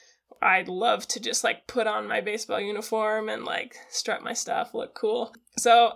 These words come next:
I don't mind the professional look <laughs> of it. I know some Ultimate players think it looks silly, but it's basically just golf.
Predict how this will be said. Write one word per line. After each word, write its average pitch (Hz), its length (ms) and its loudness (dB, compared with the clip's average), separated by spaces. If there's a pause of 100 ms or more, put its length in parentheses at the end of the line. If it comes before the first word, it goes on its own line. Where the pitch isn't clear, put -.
I 254 140 6
don't 269 180 0
mind 220 400 -2
the 226 280 0 (260)
professional 254 840 2
look 262 340 4 (120)
<laughs> - 160 -6
of 254 240 2
it. 269 240 0
I 214 80 -2
know 202 360 -4 (280)
some 214 240 -4
Ultimate - 280 -4
players - 400 -4
think - 220 -6
it - 60 -4
looks - 420 -4
silly, 196 320 -2
but - 320 -6 (160)
it's 240 140 -4
basically 254 360 -6
just - 240 -6
golf. 190 400 -4